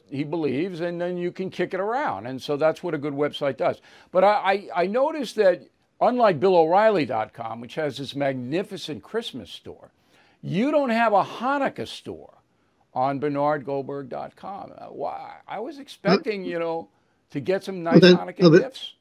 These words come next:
Speaker 2: no, that's not true. We sold out of all of our menorahs and our skull caps and all the Jewish stuff. We sold
Speaker 1: No,
Speaker 2: out
Speaker 1: you
Speaker 2: of that
Speaker 1: didn't.
Speaker 2: ye-, ye-,
Speaker 1: No,
Speaker 2: years
Speaker 1: you
Speaker 2: ago.
Speaker 1: didn't.
Speaker 2: You're, there are so
Speaker 1: Oh,
Speaker 2: many,
Speaker 1: years ago.
Speaker 2: there are so many Jewish people watching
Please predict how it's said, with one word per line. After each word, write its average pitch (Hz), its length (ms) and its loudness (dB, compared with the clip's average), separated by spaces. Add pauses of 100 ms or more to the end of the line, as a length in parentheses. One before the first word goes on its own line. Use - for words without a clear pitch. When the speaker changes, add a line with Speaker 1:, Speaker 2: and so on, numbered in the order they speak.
(320)
Speaker 2:
no, 240 120 6
that's 175 280 8
not 185 160 8
true. 175 280 8
We 160 120 4
sold 170 400 6
out 165 160 6
of 151 120 4
all 165 280 6
of 165 100 0
our 156 300 0
menorahs 156 800 6 (580)
and 190 240 6
our 156 260 6
skull 160 380 8
caps 165 720 0 (720)
and 160 200 8
all 170 220 8
the 175 140 10
Jewish 165 420 4
stuff. - 380 -6
We 175 120 8
sold 180 340 8
Speaker 1:
No, 165 100 8
Speaker 2:
out 160 80 8
Speaker 1:
you 160 60 10
Speaker 2:
of 156 40 10
that 156 220 2
Speaker 1:
didn't. - 20 -14
Speaker 2:
ye-, 180 160 8
ye-, 180 220 6
Speaker 1:
No, 180 80 8
Speaker 2:
years 160 140 4
Speaker 1:
you 156 40 0
Speaker 2:
ago. 139 140 -2
Speaker 1:
didn't. - 260 -10
Speaker 2:
You're, 180 160 0 (380)
there 208 120 8
are 180 60 12
so 190 300 8
Speaker 1:
Oh, - 20 8
Speaker 2:
many, 220 160 12
Speaker 1:
years 202 200 12
ago. 226 180 0
Speaker 2:
there 190 100 10
are 180 60 8
so 214 320 6
many 208 240 4
Jewish 190 480 8
people 165 480 2 (420)
watching 180 800 4